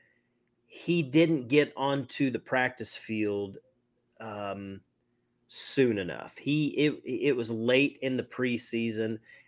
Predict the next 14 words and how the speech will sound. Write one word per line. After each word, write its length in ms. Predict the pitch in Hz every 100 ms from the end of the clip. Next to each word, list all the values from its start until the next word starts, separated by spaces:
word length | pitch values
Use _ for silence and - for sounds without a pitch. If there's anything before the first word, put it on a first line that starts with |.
| -
and 120 | 110
I 120 | 117
think 240 | 110 110 -
they 100 | 107
were 80 |
just 240 | 101 101 -
playing 360 | 117 104 101
it 100 | 101
safe 640 | - - 98 98 95 - - 104
and 180 | 98
let's 220 | 98 98 -
go 180 | 98
ahead 300 | 95 95 92
and 180 | 92 90